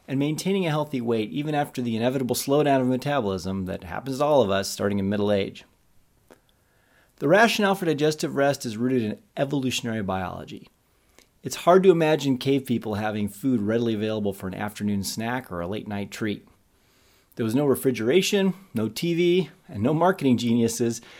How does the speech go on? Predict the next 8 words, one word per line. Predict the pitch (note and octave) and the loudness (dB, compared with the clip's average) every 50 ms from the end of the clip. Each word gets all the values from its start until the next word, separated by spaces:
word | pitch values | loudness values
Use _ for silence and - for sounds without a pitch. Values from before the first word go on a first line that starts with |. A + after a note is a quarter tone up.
| - - - | -20 -10 -4
inventing | C3 A#2 A#2+ C#3+ C#3 - C3 A#2+ B2 | -2 0 2 0 0 2 2 4 4
new | B2+ C#3 | 6 4
usage | C3 A#2+ A2+ B2+ F3+ F#3+ - - A#2 G#2+ | 4 4 4 2 2 2 0 -2 -4 -4
occasions | G#2 - - F#2+ F#2+ F#2+ G2 G#2 G2+ G#2 | -6 -4 -4 -4 -4 -4 -4 -4 -6 -6
for | - G#2 | -6 -6
their | G#2 G2+ | -6 -6
food | F#2 - B2 B2 B2 | -4 -2 -2 -4 -2
products. | B2 G2+ F2+ E2 E2 - - - - | -2 -2 -2 -2 -4 -6 -8 -12 -16